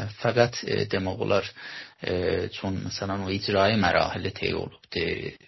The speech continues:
Məclis, hətta məclisdə də bu qanun gərək səhnə ələnidə, e, şey olardı, tə-, təsvib olardı. Səhnə ələnidə bu təsvib olmayıbdı, bu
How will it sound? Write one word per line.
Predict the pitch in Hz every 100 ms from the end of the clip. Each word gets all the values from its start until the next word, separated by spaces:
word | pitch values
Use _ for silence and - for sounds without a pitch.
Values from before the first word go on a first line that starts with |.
| -
Məclis, | - 110 104 110 110 - -
hətta | 123 - - 104 95 - - - -
məclisdə | 107 110 113 107 110 - - 127
də | 101
bu | 104
qanun | 104 104 107 117 151 165 - - _
gərək | - 127 135
səhnə | 139 123 135 110
ələnidə, | 107 101 98 95 104 107 -
e, | - - - -
şey | - -
olardı, | - 50 - - -
tə-, | - 62 50 - -
təsvib | 135 - - - 90
olardı. | - 104 104 107
Səhnə | - 127 113 120
ələnidə | 120 120 123 120
bu | 117
təsvib | 113 - - - 98
olmayıbdı, | 101 85 85 - 87
bu | 90